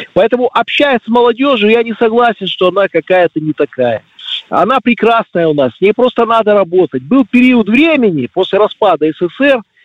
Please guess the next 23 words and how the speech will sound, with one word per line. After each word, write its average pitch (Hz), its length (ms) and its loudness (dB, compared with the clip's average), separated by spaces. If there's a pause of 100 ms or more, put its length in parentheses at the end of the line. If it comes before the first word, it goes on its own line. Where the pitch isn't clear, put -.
(100)
когда 202 320 0
мы 226 140 0
с - 160 -14
ней 226 180 2
не 208 200 2
работали, 165 760 0 (300)
когда 196 340 0
нам 247 180 0
внушили, 247 540 2
что 233 220 0
идеология 254 580 0
не 202 120 0
нужна, 196 520 0 (340)
что 240 420 0
идеологическая 247 880 0
работа, 240 580 0 (100)
м, 147 180 -10
она 208 600 0
глупая, 214 840 2 (360)
что 240 500 0
всё 302 420 0
решит 226 480 0
свобода 220 720 0